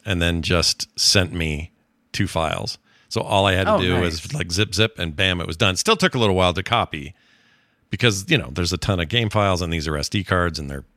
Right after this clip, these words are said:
Speaker 1: you
Speaker 2: Yeah,
Speaker 1: know.
Speaker 2: we own a lot of video games.
Speaker 1: Yeah, we have a lot of, we, we own, we have a huge, I mean, I, you guys can see it. There's shelves over there of all this eight-bit, sixteen-bit era stuff. It's just, pff, out of control.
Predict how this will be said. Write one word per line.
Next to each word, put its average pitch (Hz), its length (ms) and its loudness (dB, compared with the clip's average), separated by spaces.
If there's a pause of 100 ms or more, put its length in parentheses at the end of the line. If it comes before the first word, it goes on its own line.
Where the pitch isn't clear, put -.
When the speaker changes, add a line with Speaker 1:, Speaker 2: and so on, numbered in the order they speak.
(100)
Speaker 1:
you - 60 -2
Speaker 2:
Yeah, - 20 0
Speaker 1:
know. 120 80 0
Speaker 2:
we 151 220 0
own 151 260 2
a 139 60 4
lot 120 280 2
of 107 80 -6
video 85 380 -10
games. - 220 -14
Speaker 1:
Yeah, 127 120 4
we 110 80 6
have 117 80 6
a 120 40 4
lot 127 220 4
of, 123 100 0
we, 143 280 4
we 123 180 0
own, 120 200 0
we 120 100 4
have 113 100 2
a 95 40 -4
huge, 120 500 0
I - 40 -8
mean, 117 140 2
I, 120 100 6
you 151 200 0
guys 131 180 2
can 98 140 0
see 90 240 2
it. 85 80 2
There's 80 120 -2
shelves 85 540 0
over 78 180 -6
there 50 160 -4
of 82 100 -4
all 87 200 2
this - 240 0
eight-bit, 98 380 2
sixteen-bit 80 440 2
era 78 220 2
stuff. 78 360 -4
It's - 100 -8
just, - 260 -6
pff, - 240 -6 (400)
out 104 160 0
of 82 60 -4
control. - 400 -10